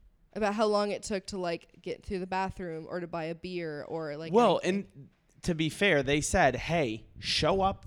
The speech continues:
Speaker 2: thirty minutes before you
Speaker 1: Minimum.
Speaker 2: normally would,
Speaker 1: Yeah.
Speaker 2: minimum, so that you get in there on time."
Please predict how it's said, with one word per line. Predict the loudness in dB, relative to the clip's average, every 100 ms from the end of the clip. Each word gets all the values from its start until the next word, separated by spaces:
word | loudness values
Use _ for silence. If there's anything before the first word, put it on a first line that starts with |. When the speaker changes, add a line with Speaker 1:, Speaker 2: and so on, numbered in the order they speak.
| -6
Speaker 2:
thirty | 2 2 4
minutes | 2 0 -2 -4
before | -6 -6 -4 -2 -2 -4 -10
you | -6 4
Speaker 1:
Minimum. | 6 6 4
Speaker 2:
normally | 2 2
would, | 2 2 0 -6 _ -8
Speaker 1:
Yeah. | 0
Speaker 2:
minimum, | 2 2 0 -2 -6
so | -6 -4
that | -6
you | -6 -6
get | -2 -2
in | -2 -2
there | -4 -4 -6 -6
on | -6 -6
time." | -4 -4 -4